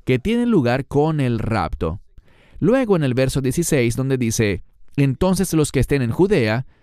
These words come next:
debido a que Israel rechaza al anticristo cuando él comete la abominación desoladora,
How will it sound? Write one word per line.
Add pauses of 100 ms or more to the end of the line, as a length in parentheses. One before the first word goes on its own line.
(160)
debido
a
que
Israel
rechaza
al
anticristo
cuando
él
comete
la
abominación
desoladora,